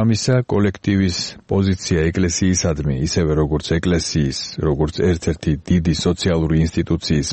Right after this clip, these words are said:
ფუნქცია და მნიშვნელობა ფუნდამენტურ ცვლილებას განიცდის. ფროიდის აღმოჩენები მასის ფსიქოლოგიაში, რომელიც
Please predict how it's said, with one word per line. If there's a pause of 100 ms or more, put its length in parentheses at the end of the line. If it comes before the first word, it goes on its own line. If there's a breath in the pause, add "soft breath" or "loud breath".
(100)
ფუნქცია
და
მნიშვნელობა (120)
ფუნდამენტურ (120)
ცვლილებას (120)
განიცდის. (280)
ფროიდის
აღმოჩენები
მასის
ფსიქოლოგიაში,
რომელიც